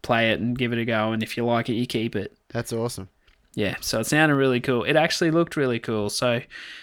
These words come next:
Speaker 1: I, um, I don't know how much it'll be,
Speaker 2: Yeah.
Speaker 1: but it just looks like a smaller type game.
Speaker 2: Yeah,
Speaker 1: So
Speaker 2: fair enough.
Speaker 1: hopefully it's not super expensive.
Speaker 2: Yeah, cool.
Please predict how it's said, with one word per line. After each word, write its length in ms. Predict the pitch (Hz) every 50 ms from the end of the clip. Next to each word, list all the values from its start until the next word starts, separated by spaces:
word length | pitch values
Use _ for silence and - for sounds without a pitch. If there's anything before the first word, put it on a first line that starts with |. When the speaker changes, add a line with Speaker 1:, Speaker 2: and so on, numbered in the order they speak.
| - - _
Speaker 1:
I, 280 | - - 113 117 117 117
um, 360 | 117 113 110 110 113 113 110 - _ _ -
I 80 | 117 127
don't 140 | 147 156 147
know 120 | 135 120
how 160 | 113 127 117
much 240 | 117 117 120 - -
it'll 140 | 147 143 147
be, 300 | 151 170 180 185 196 - - _ _ -
Speaker 2:
Yeah. 240 | 110 110 101 98
Speaker 1:
but 100 | 92 117
it 100 | 117 87
just 240 | - 139 131 - -
looks 220 | 135 123 - - -
like 180 | 110 110 -
a 60 | 120
smaller 440 | - - - 117 117 113 113 120 123 -
type 320 | - - 139 139 135 -
game. 260 | 139 139 151 156 156
Speaker 2:
Yeah, 60 | 156
Speaker 1:
So 80 | 113 104
Speaker 2:
fair 80 | 101 127 120
enough. 40 | 117 139 139
Speaker 1:
hopefully 280 | 135 127 - - 127 117
it's 160 | 104 - -
not 260 | 120 110 104 - - _ - -
super 360 | - - 147 139 131 - 135
expensive. 560 | 135 - - - 139 147 147 - 185 190 185 - - -
Speaker 2:
Yeah, 180 | - 151 110 -
cool. 300 | - 113 127 123 104